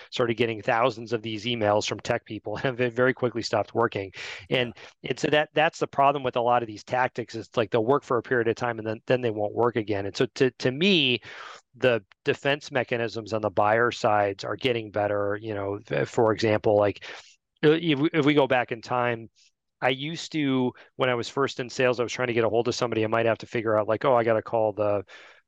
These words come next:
Speaker 1: the switchboard, and then I gotta figure out how to convince the switchboard person to connect me, and then I gotta re-, get around the assistant to talk to this person," or I start calling them at five thirty A M every minute until I figure out that they changed their,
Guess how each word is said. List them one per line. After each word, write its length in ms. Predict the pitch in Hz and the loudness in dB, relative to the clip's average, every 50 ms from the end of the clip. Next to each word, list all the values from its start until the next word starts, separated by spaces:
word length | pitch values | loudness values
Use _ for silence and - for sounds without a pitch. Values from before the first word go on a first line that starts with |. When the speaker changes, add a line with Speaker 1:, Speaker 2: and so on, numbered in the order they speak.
| _ - - | _ -6 -2
Speaker 1:
the 180 | 104 104 98 | -2 -2 -2
switchboard, 720 | - - - 139 139 - - - - 131 123 120 117 113 113 | -2 0 4 2 2 2 2 0 4 4 6 6 6 4 2
and 100 | 113 113 | 0 0
then 60 | 113 | 0
I 80 | 113 | 0
gotta 160 | 107 117 107 101 | 0 0 -2 -2
figure 260 | - 127 117 117 113 | -2 -4 -2 0 0
out 80 | 110 | 2
how 120 | 113 113 107 | 2 2 0
to 80 | 104 | -2
convince 380 | - - - 120 110 110 104 - | -6 -6 -6 -6 -6 -6 -10 -8
the 60 | - | -8
switchboard 460 | - - 139 - - - 135 120 113 | 0 0 0 0 2 2 2 2 2
person 300 | - 120 120 - - 127 | 2 -2 -2 -2 -2 -4
to 80 | 117 110 | -4 -4
connect 420 | - - 117 113 117 113 - - | 0 0 0 2 2 0 -2 -4
me, 140 | 120 117 110 | -6 -4 -4
and 100 | 107 107 | -2 0
then 80 | 107 107 | 0 0
I 80 | 107 | 2
gotta 200 | 104 110 110 107 107 | 2 2 2 2 2
re-, 160 | 110 110 107 | 2 2 0
get 200 | - - 123 117 | 2 0 2 2
around 240 | 117 113 113 110 107 | 2 2 2 0 -2
the 120 | 107 104 | -2 -4
assistant 440 | 101 - - 147 135 - - 123 110 | -4 0 0 0 0 2 -2 -2 -2
to 60 | - 110 | -2 -2
talk 220 | - 117 113 104 | 0 0 0 0
to 80 | - 110 | -2 -6
this 100 | 101 - | -8 -4
person," 360 | - - 123 110 - 123 113 | 0 0 0 0 0 -2 -2
or 60 | 107 | 0
I 40 | 101 | 0
start 260 | - - 123 110 - _ - - - - - - | 2 0 0 0 -2 _ -18 -16 -16 -16 -8 -2
calling 300 | - 151 147 147 143 135 | 2 2 4 4 4 2
them 140 | 139 131 127 | 2 2 2
at 80 | 123 - | 0 0
five 300 | - 143 139 139 127 - | 2 2 2 2 0 0
thirty 260 | 143 143 131 131 131 | -2 -2 0 2 0
A 160 | 127 123 123 | 2 2 2
M 140 | 123 131 131 131 | 0 0 0 0
every 220 | 127 120 123 120 | -2 -2 -2 -6
minute 280 | 117 127 131 131 127 120 | -4 -2 0 0 0 -2
until 240 | 117 107 - 120 | -2 -4 -2 0
I 80 | 120 113 | 0 0
figure 260 | - - 135 120 127 | 0 -2 0 2 2
out 120 | 123 117 - | 2 2 0
that 120 | 123 104 | -4 -6
they 100 | 117 113 | -6 -8
changed 320 | - - 123 123 123 110 | -6 -8 -10 -8 -6 0
their, 160 | 117 113 107 | 0 0 0